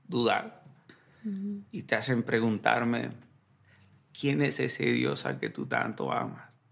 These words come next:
Speaker 2: Ujú.
Speaker 1: ¿Dónde está?
Speaker 2: Ujú.
Speaker 1: ¿Cómo lo puedo conocer?". Sería interesante
Speaker 2: Ujú.
Speaker 1: tener una plática acerca de él.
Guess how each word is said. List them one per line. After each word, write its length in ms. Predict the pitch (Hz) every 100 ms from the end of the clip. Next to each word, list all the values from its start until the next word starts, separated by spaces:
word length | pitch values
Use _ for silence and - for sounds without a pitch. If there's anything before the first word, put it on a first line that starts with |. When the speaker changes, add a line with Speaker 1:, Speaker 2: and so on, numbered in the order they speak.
| _
Speaker 2:
Ujú. 60 | 240
Speaker 1:
¿Dónde 360 | 240 247 226
está? 440 | 196 - - - - _ _ _
Speaker 2:
Ujú. 480 | 226 208 208 214 202 - _ _ _ _ _
Speaker 1:
¿Cómo 280 | - 127 123
lo 180 | 117 110
puedo 220 | 120 117
conocer?". 680 | 117 113 107 104 123 139 147
Sería 280 | - 113 117
interesante 1040 | 123 127 117 107 117 117 113 - 117 131 - -
Speaker 2:
Ujú. 380 | 208 196 214 208 -
Speaker 1:
tener 320 | - 113 117
una 240 | 117 113 101
plática 720 | 113 107 - 101 95 92 - _ _ -
acerca 480 | 104 113 113 113 117
de 140 | 113
él. 260 | 123 131